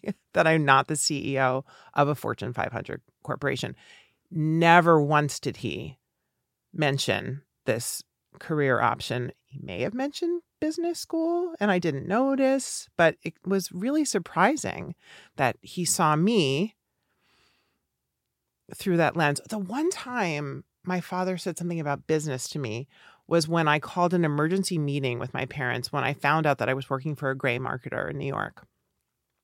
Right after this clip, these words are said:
I was horrified. And I had quit my first job after college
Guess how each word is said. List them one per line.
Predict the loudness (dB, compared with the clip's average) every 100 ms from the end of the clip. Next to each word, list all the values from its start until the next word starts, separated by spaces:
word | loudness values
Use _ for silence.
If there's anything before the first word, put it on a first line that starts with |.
| _ -6
I |
was | -4 -2
horrified. | 0 0 0 -2 -2 -8 _ -20 -20 -12 -2
And | 2
I | 2
had | 0 -4
quit | 0 0 4
my | 2
first | 4 0 0 0
job | 2 4
after | 2 -2 -4
college | -2 -2 -2 -4 -6 -12